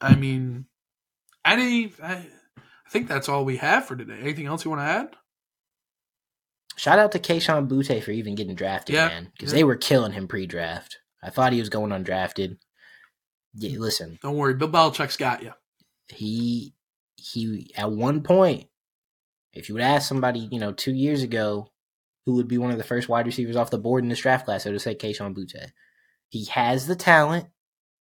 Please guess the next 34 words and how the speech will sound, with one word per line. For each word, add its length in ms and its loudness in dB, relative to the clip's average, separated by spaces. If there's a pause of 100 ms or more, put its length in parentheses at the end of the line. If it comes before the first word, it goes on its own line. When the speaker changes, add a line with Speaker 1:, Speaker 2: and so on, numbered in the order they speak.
(880)
Speaker 2:
Gotta 160 0
get 160 2
healthy. 480 2 (500)
Gotta 220 4
prove 280 0
it. 140 -14 (400)
But 100 0
if 80 -4
there's 200 0
ever 180 2
a 60 0
guy 160 6
to 40 0
take 200 -2
a 40 -6
shot 280 6
on 120 0
in 60 -4
the 60 -6
sixth 280 -6
round, 460 0 (320)
I'm, 220 -18 (960)
you 120 -6
know, 220 -6
it's 140 -8
him. 160 2
Speaker 1:
He'll, 180 -2
<laughs> 120 2
yeah, 140 4
it's, 140 -6
it's 220 -10
New 120 -2
England, 320 -4
too. 240 -4